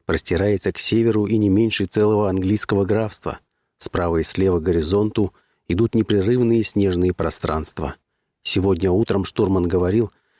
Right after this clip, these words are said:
что по некоторым признакам можно предположить о существовании к югу от нас массы плавучего льда. Если этот лед окажется настолько толстым, чтобы сделать невозможным наше возвращение, мы окажемся в опасном положении,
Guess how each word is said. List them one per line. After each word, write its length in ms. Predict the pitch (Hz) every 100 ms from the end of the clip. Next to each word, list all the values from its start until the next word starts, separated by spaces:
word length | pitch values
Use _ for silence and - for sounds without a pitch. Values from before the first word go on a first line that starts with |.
| _
что 160 | - -
по 80 | 101
некоторым 480 | 110 127 - 110 98
признакам 500 | 120 143 113 - 85
можно 300 | 104 117 107
предположить 680 | 98 - 95 92 92 127
о 60 | -
существовании 840 | - 117 107 - 92 98 117 107 95
к 160 | -
югу 240 | 123 117 95
от 160 | -
нас 260 | 113 117 -
массы 420 | 90 110 - 113
плавучего 560 | - 95 104 107 113 104
льда. 380 | 98 117 80 - _ _ _ _ -
Если 380 | 87 87 -
этот 240 | 90 85 -
лед 180 | 101 92
окажется 460 | 87 95 90 -
настолько 500 | 90 82 - 98 87
толстым, 420 | - 107 101 - 85
чтобы 320 | - 85 87
сделать 400 | 78 101 92 -
невозможным 640 | 90 85 87 98 92 85
наше 280 | 85 92 82
возвращение, 840 | 85 78 80 - - 127 113 87 - _ _ _ _
мы 200 | - 117
окажемся 500 | 107 120 123 117 -
в 80 | 98
опасном 460 | 101 - 101 113 107
положении, 720 | 107 107 110 120 98 82 69